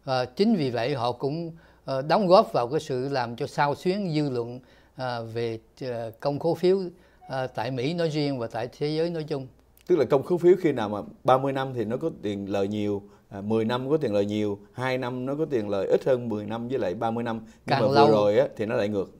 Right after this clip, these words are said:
Speaker 1: à, càng lâu chừng nào thì tiền lời nó càng cao.
Speaker 2: Dạ.
Speaker 1: Nhưng mà đây nó đi ngược chiều cho nên nó xáo trộn mọi người. Là cái sự, à, công khố phiếu mười năm lại đi xuống so với công khố phiếu hai năm.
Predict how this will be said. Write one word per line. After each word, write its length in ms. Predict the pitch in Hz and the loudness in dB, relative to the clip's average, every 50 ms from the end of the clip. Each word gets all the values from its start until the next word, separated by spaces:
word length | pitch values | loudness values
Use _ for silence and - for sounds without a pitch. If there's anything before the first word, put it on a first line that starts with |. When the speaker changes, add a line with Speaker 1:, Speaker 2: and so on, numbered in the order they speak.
| - - | -12 -8
Speaker 1:
à, 160 | 135 123 123 | -6 -6 -6
càng 360 | 117 - 147 135 139 135 135 | -6 -2 -2 -2 -2 0 2
lâu 240 | 139 160 165 170 160 | 4 6 6 6 4
chừng 240 | 160 151 139 135 135 | 2 -2 -4 -4 -2
nào 240 | 139 131 131 131 127 | -2 -2 -2 -2 -4
thì 220 | - 135 127 131 | -2 -4 -4 -4
tiền 240 | 131 - 135 131 131 | -2 -4 -4 -4 -2
lời 220 | 131 131 131 131 | -2 -2 -2 -2
nó 120 | 131 147 160 147 | -2 -4 -6 -6
càng 180 | 143 123 123 | -6 -6 -4
cao. 300 | 123 151 147 147 147 143 - | 0 0 0 0 0 -2 -6
Speaker 2:
Dạ. 260 | 104 104 101 98 95 101 - | -8 -8 -8 -8 -10 -10 -4
Speaker 1:
Nhưng 160 | 170 175 165 | -2 -2 0
mà 220 | 156 151 147 143 143 | 2 2 0 0 0
đây 260 | 151 147 147 156 156 | 0 0 0 2 2
nó 100 | 165 180 | 2 2
đi 160 | 175 165 165 | 2 2 2
ngược 340 | 165 151 131 131 135 - - | 2 0 0 -2 -2 -2 -2
chiều 280 | 151 139 135 131 120 113 - | -2 0 0 0 -2 -4 -4
cho 100 | - 156 | -4 -2
nên 220 | 156 151 147 147 | -2 -2 -4 -4
nó 120 | 147 156 165 | -4 -6 -6
xáo 280 | 160 - - 214 254 226 - | -6 -2 0 2 2 2 0
trộn 280 | - 113 117 127 135 | 0 -2 -2 -2 -4
mọi 160 | 123 120 131 | -4 -4 -4
người. 240 | 135 135 131 120 113 - - - - - - _ _ - | -4 -4 -6 -6 -8 -8 -16 -20 -20 -20 -20 _ _ -8
Là 160 | 139 131 123 | -6 -6 -6
cái 200 | 117 - 165 147 | -4 -4 -6 -6
sự, 280 | 156 - 139 131 123 123 - _ _ _ _ _ - | -4 -4 -4 -4 -4 -8 -14 _ _ _ _ _ -8
à, 200 | 135 131 123 123 | -6 -4 -4 -4
công 260 | - - 160 147 147 | -2 -2 -2 -2 0
khố 140 | - 185 175 | 0 0 0
phiếu 260 | 139 185 196 202 202 | 4 6 6 6 6
mười 260 | 180 151 131 127 123 | 4 0 -2 -2 -2
năm 240 | 127 139 143 151 147 | -4 -4 -4 -4 -4
lại 200 | 127 120 117 127 | -4 -4 -4 -4
đi 200 | 131 131 147 151 | -4 -4 -4 -4
xuống 320 | 147 - 180 185 208 233 226 | -2 0 0 2 2 2 -2
so 540 | 226 - - - - - 156 147 143 143 143 | -4 -6 -14 -16 -8 -2 2 4 4 4 4
với 340 | 139 147 165 170 170 170 165 - | 2 2 0 0 0 -2 -4 -6
công 200 | - 151 147 143 | -6 -6 -6 -4
khố 140 | - 165 170 | -2 -2 -2
phiếu 220 | 147 175 180 185 | 0 2 0 0
hai 200 | 165 139 147 139 | 0 -2 -4 -4
năm. 180 | 139 143 139 131 | -4 -6 -8 -8